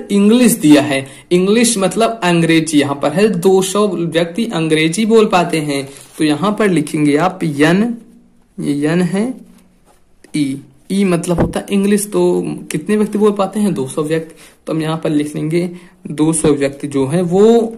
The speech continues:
इंग्लिश बोल लेते हैं। उसके बाद देखिए, अब यहाँ पर पूछ रहा है कि कितने व्यक्ति हैं जो हिंदी तथा अंग्रेजी दोनों बोल सकते हैं। मैंने आपको बताया, अगर कॉमन कहीं पूछे, तो आप जान जाइए, वो इंटरसेक्शन ही पूछ रहा है।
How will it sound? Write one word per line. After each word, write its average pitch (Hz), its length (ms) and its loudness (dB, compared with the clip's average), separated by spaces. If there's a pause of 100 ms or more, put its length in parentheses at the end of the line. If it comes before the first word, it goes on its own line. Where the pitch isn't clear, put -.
इंग्लिश 156 420 -2
बोल 143 260 2
लेते 165 340 -2
हैं। 139 280 -8 (380)
उसके 233 280 0
बाद 180 180 2
देखिए, 165 300 -2
अब 196 180 -6
यहाँ 175 220 -4
पर 196 120 0
पूछ 196 280 0
रहा 156 100 -2
है 196 120 -2 (260)
कि 233 140 0
कितने 233 480 0
व्यक्ति 180 360 0
हैं 165 200 0
जो 202 200 2
हिंदी 180 420 2
तथा 165 300 -4
अंग्रेजी 170 520 2
दोनों 147 320 2
बोल 135 200 0
सकते 135 320 -8
हैं। 139 220 -8 (260)
मैंने 208 240 0
आपको 240 220 -2
बताया, 214 240 0
अगर 226 120 -4 (100)
कॉमन 202 320 0
कहीं 185 220 -2
पूछे, 156 260 -4
तो 156 140 -10
आप 165 200 -6
जान 165 240 -2
जाइए, 156 260 0
वो 175 200 0
इंटरसेक्शन 151 800 -2
ही 156 120 -2
पूछ 147 300 -4
रहा 143 80 -4
है। - 100 -8